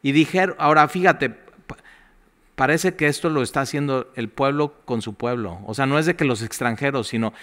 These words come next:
Isaías y Jeremías. Lee Isaías y Jeremías. Ellos están diciendo, u-, o sea, "Si no paran esto, vamos a ir a cautiverio. Arrepiéntanse". Y era eso, están oprimiendo al huérfano, a la viuda, al extranjero,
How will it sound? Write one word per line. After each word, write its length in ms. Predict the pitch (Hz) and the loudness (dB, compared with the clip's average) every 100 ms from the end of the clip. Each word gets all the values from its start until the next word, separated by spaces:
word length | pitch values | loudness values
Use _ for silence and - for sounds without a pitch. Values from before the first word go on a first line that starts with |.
| - | -8
Isaías 720 | - 120 117 131 127 151 147 131 | 0 0 2 0 2 4 2 0
y 80 | |
Jeremías. 480 | 110 120 131 147 117 | -2 -2 0 0 0
Lee 140 | 131 170 | 0 0
Isaías 420 | 175 151 156 143 | 0 -2 -2 -2
y 20 | |
Jeremías. 460 | 147 139 147 127 127 | -4 0 0 0 0
Ellos 440 | 139 156 190 - - - | 2 4 2 -2 -12 -12
están 460 | 120 - 143 147 139 | -8 0 2 2 -2
diciendo, 520 | 127 113 131 131 110 - - _ | -6 -2 0 0 -2 -6 -20 _
u-, 160 | 139 131 - - - - _ _ _ - | -10 -10 -14 -20 -20 -20 _ _ _ -6
o 60 | |
sea, 100 | 120 | -4
"Si 180 | 120 143 | -2 0
no 220 | 139 151 | 2 2
paran 320 | 170 156 143 | 2 2 2
esto, 420 | 139 - - 90 85 | -2 -4 -8 -10 -10
vamos 340 | 113 123 127 123 | -2 -2 0 -4
a 40 | |
ir 60 | 123 | -4
a 40 | |
cautiverio. 680 | - 107 107 101 107 92 73 - _ _ | -4 -4 -4 -4 -4 -6 -10 -20 _ _
Arrepiéntanse". 800 | 101 107 - 127 135 113 92 90 - - | -4 -4 -2 -2 -2 -4 -6 -8 -12 -10
Y 100 | - | -2
era 260 | 123 127 123 | 2 2 2
eso, 160 | 113 | -2
están 260 | 110 - 131 | -4 -2 -2
oprimiendo 680 | 131 120 113 117 120 104 85 - - | -2 -2 -2 0 -2 -4 -8 -16 -8
al 120 | 98 | -4
huérfano, 640 | 107 135 131 120 101 87 - - | 0 0 0 -2 -2 -4 -10 -8
a 80 | |
la 160 | 101 107 | -2 -2
viuda, 540 | 110 135 120 95 78 - _ _ _ _ - | 0 0 0 -6 -10 -20 _ _ _ _ -8
al 140 | 98 | -6
extranjero, 760 | 95 - 104 95 117 101 82 | -6 -6 -6 -4 -6 -6 -10